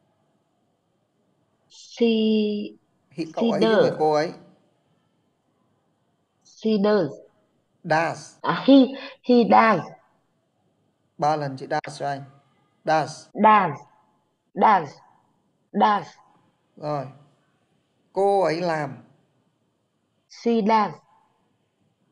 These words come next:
Speaker 2: Cô ấy là.
Speaker 1: She is.
Speaker 2: Đấy, lại thấy y thiếu vấn đề chưa? Z vào.
Speaker 1: She is.
Speaker 2: Rồi. Tôi là.
Speaker 1: I am.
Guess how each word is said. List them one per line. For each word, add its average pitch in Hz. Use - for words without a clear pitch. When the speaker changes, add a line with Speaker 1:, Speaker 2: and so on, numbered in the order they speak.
Speaker 2:
Cô 180
ấy 165
là. 147
Speaker 1:
She -
is. 196
Speaker 2:
Đấy, 196
lại 170
thấy 175
y 170
thiếu 156
vấn 180
đề 160
chưa? 156
Z 185
vào. 135
Speaker 1:
She -
is. 226
Speaker 2:
Rồi. 139
Tôi 185
là. 147
Speaker 1:
I 214
am. 202